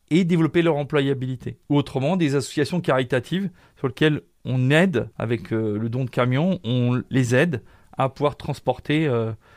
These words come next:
euh, la nourriture ou les aides dont ils ont besoin. Donc ça, c'est côté mécénat, mais aussi spo-, côté sponsoring.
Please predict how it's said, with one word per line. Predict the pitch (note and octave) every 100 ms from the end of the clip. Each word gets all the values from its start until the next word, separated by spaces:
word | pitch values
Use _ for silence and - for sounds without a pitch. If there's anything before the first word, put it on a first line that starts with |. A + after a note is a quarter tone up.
| - -
euh, | A#2 A2+ A2 A2
la | A2+ B2+
nourriture | B2 A#2+ - D3 D3
ou | C3+
les | A#2+ A#2
aides | C3+ C3+ C3 - _ -
dont | B2 A#2
ils | A#2 A#2+
ont |
besoin. | A2+ A2+ G#2 G#2+
Donc | B2 -
ça, | G#3
c'est | F#3
côté | D#3 E3 E3
mécénat, | D#3 D#3 E3 A3+
mais |
aussi | D#3+ D#3 B3+
spo-, | - D#3 D#3
côté | - E3 G#3+
sponsoring. | - F3 D#3+ D#3 D#3 A#3